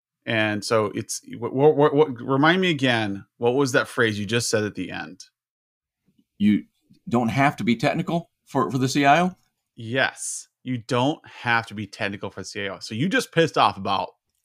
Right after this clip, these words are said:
Speaker 1: fifty percent
Speaker 2: Yes, I did.
Speaker 1: more.
Speaker 2: I did. I have to, I, I know that. <laughs>
Speaker 1: This is a
Speaker 2: Sorry.
Speaker 1: one eighty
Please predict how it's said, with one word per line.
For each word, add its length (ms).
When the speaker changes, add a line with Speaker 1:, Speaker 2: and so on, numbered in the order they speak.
Speaker 1:
fifty 200
percent 220
Speaker 2:
Yes, 20
I 120
did. 180
Speaker 1:
more. 100
Speaker 2:
I 60
did. 200
I 100
have 140
to, 100
I, 60
I 220
know 220
that. 240
<laughs> 340
Speaker 1:
This 140
is 160
a 140
Speaker 2:
Sorry. 320
Speaker 1:
one 60
eighty 440